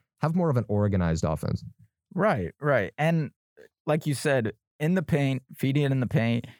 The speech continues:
Speaker 2: and also
Speaker 1: On the road, this one's gonna be in Colorado. We have a chance to go in there and upset them, just like they won on our home court.
Speaker 2: You're ex-, you're exactly right.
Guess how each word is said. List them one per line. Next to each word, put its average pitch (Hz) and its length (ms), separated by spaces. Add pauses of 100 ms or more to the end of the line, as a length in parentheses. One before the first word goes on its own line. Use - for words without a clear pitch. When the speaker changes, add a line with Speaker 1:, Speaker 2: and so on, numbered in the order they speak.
(120)
Speaker 2:
and 120 220
also 117 580 (720)
Speaker 1:
On 117 180
the 113 100
road, 120 500
this 104 220
one's 104 200
gonna 98 180
be 98 140
in 104 140
Colorado. 92 600 (240)
We 101 80
have 98 100
a 90 40
chance 95 400
to 95 80
go 92 200
in 95 160
there 95 340 (360)
and 85 380 (480)
upset 90 400
them, 90 440
just 101 160
like 90 140
they 90 120
won 90 180
on 87 80
our 95 140
home 85 180
court. - 240 (340)
Speaker 2:
You're 113 240
ex-, 98 160 (120)
you're 107 200
exactly 101 460
right. 95 320